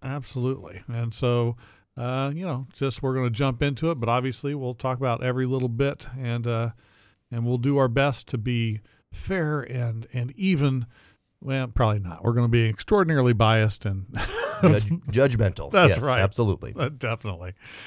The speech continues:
Speaker 1: All right. Well, let's, let's, let's just get to it. What do you think? Is this something that should be seen in the theaters? Something that we should wait for it on streaming service or get on Blu-ray, or something that we should skip altogether, Richard?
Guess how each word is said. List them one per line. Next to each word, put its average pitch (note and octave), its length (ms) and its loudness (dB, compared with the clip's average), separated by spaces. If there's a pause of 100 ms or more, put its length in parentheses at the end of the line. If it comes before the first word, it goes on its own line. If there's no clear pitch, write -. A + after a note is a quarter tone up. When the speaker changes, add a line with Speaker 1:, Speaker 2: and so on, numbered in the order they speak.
(240)
Speaker 1:
All B2+ 120 4
right. A2+ 120 6
Well, A#2+ 160 2
let's, E3 180 2
let's, F#3 220 2
let's F3 160 0
just E3+ 220 -2
get - 200 0
to A2+ 220 2
it. - 140 -18 (720)
What D#3+ 140 4
do D3+ 40 6
you C#3 80 4
think? A2 220 2
Is G#2 80 0
this E3 160 2
something E3 320 -2
that B2 200 -2
should A#2+ 320 0
be A2 140 0
seen D#3 320 -2
in B2+ 120 -2
the G#2 100 -4
theaters? C3 420 -2
Something D3 440 0
that A2 300 4 (540)
we A#2 140 2
should G#2 240 -2
wait A#2 180 2
for A#2+ 300 0
it G#2+ 40 -2
on G2+ 200 0
streaming A#2 420 -2
service A2+ 560 -2
or F#2+ 160 -8
get A2 160 -2
on A2 160 0
Blu-ray, A#2 460 2
or F2+ 160 -4
something A#2+ 400 -4
that G#2 120 -4
we G#2+ 120 -2
should E2+ 200 -12
skip - 480 -6
altogether, G2+ 580 -4
Richard? F#2+ 340 -10